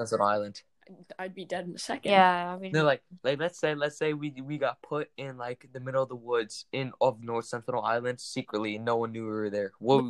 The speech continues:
Speaker 1: what would you
Speaker 3: Billy
Speaker 1: guys do
Speaker 3: Joel,
Speaker 1: first?
Speaker 3: dude.
Speaker 2: I'd try and hide, I guess.
Speaker 3: Yeah.
Speaker 1: Yo,
Speaker 2: Maybe
Speaker 1: bro,
Speaker 2: try and make peace.
Speaker 1: I would pick my legs up and I would run for my life. Like,
Speaker 2: They, they're all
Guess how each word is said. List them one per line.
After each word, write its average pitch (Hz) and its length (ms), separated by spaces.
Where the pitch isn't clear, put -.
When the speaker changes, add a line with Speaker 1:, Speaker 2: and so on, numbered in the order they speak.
Speaker 1:
what 135 140
would 135 140
you 240 80
Speaker 3:
Billy 123 120
Speaker 1:
guys 120 80
do 113 60
Speaker 3:
Joel, 107 100
Speaker 1:
first? - 300
Speaker 3:
dude. 180 220
Speaker 2:
I'd 185 200
try 208 220
and 170 120
hide, 185 400
I - 60
guess. - 360
Speaker 3:
Yeah. 214 120
Speaker 1:
Yo, 143 160
Speaker 2:
Maybe 170 160
Speaker 1:
bro, 151 80
Speaker 2:
try 147 100
and 165 100
make 165 180
peace. 190 520
Speaker 1:
I 185 140
would 180 160
pick - 340
my 143 220
legs 135 460
up 113 160
and 120 100
I 147 140
would 117 280
run 160 300
for 156 160
my 120 140
life. 127 380
Like, 107 340
Speaker 2:
They, 196 380
they're 196 200
all 175 300